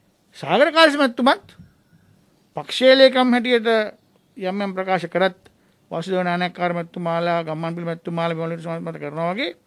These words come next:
එතුමා ඉතාම හොඳින් දන්නවා අපේ පක්ෂයේ නායකත්වයෙන් හදපු මේ ආණ්ඩුව එකට තියා ගැනීමේ කියන කාරණේදී ඒ,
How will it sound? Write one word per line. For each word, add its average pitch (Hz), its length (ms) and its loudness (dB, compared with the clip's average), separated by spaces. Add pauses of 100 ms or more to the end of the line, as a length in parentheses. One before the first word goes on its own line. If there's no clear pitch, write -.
(1300)
එතුමා 226 300 0
ඉතාම 240 400 6
හොඳින් 302 340 8
දන්නවා 160 380 -4 (400)
අපේ 247 300 6
පක්ෂයේ 254 420 0
නායකත්වයෙන් 220 760 0
හදපු 196 300 -6
මේ 180 320 -2
ආණ්ඩුව 214 440 2 (1600)
එකට 240 300 -2
තියා 285 260 8
ගැනීමේ 247 380 2
කියන 190 200 -6
කාරණේදී 165 640 -4 (920)
ඒ, 185 140 -2